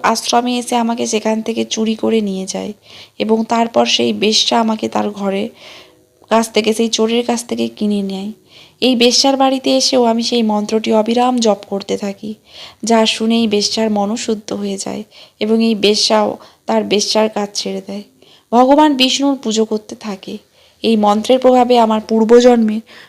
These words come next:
সমস্ত পাপ বিনষ্ট হয়েছে এবং এই মন্ত্রের প্রভাবে এই বেশ্যার দেহ, মন পবিত্র হয়েছে। আর ব্রাহ্মণ দেবও, তুমিও এই মন্ত্রের কারণেই পাপমুক্ত হয়েছ। এইভাবে তোতা তার পূর্বজীবনের সমস্ত কথা ব্রাহ্মণ ও বেশ্যাকে বলে,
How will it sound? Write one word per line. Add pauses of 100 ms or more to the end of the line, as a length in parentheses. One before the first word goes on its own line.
সমস্ত (120)
পাপ (300)
বিনষ্ট
হয়েছে
এবং
এই
মন্ত্রের
প্রভাবে
এই
বেশ্যার
দেহ, (380)
মন
পবিত্র
হয়েছে। (520)
আর
ব্রাহ্মণ
দেবও, (320)
তুমিও
এই
মন্ত্রের
কারণেই
পাপমুক্ত
হয়েছ। (500)
এইভাবে
তোতা
তার
পূর্বজীবনের
সমস্ত
কথা
ব্রাহ্মণ
ও
বেশ্যাকে
বলে,